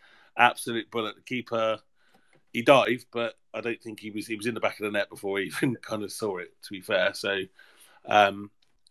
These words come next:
another good sign. If we can get the balls in the box early, we've got players that can do that. So we, we need to score for more corners. We need to get more set plays, and, you know, I'm sure that Flynn will be working on that. So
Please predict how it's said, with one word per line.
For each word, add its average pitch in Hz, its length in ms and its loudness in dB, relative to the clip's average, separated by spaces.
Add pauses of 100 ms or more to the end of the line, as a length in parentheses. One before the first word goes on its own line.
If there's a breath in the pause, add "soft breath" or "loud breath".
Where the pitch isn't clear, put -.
(200)
another 131 300 4
good 139 180 -2
sign. 139 400 0
If 123 140 -14
we 127 80 -4
can - 160 -14
get 131 160 -2
the 113 60 -12
balls 127 280 -4
in 127 80 -4
the 123 60 -6
box 127 280 -2
early, 127 400 0
we've 120 200 -8
got 120 260 -8
players 120 320 -2
that - 140 -16
can 117 120 -8
do 127 180 -2
that. 135 260 -2
So 110 200 -8 (680 soft breath)
we, 123 220 4
we 143 160 6
need 143 260 4
to 120 120 -4
score 117 280 0
for 107 140 -12
more 110 180 -4
corners. 101 380 -6
We 107 80 -4
need 113 260 0
to 104 120 -10
get 104 300 0
more 104 280 -2
set - 260 -2
plays, 98 540 0
and, 95 280 -10 (540 soft breath)
you - 80 -8
know, 95 280 2
I'm 107 120 2
sure 110 520 6 (140)
that 107 220 -4
Flynn 104 180 -6
will 101 80 -4
be 98 140 -4
working 98 340 -2
on 98 120 -8
that. 95 280 -4
So 95 320 -6